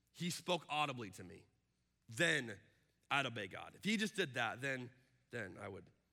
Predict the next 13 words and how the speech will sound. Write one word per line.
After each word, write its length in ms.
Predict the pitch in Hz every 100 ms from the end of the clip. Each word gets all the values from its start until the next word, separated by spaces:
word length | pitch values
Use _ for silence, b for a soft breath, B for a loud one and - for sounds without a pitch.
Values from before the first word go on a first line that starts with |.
| _ - B -
If 140 | 175
God 220 | 208 220
would 80 | 214
have 100 | 175
healed 360 | - 226 202 156
that 180 | 143
person 340 | - 180 - 139
that 140 | 127
I 40 | 117
prayed 300 | 135 120 101
for, 200 | 82 - _ _ _ _ _ _ _ _ _ 101
then 180 | 127
I, 80 | 120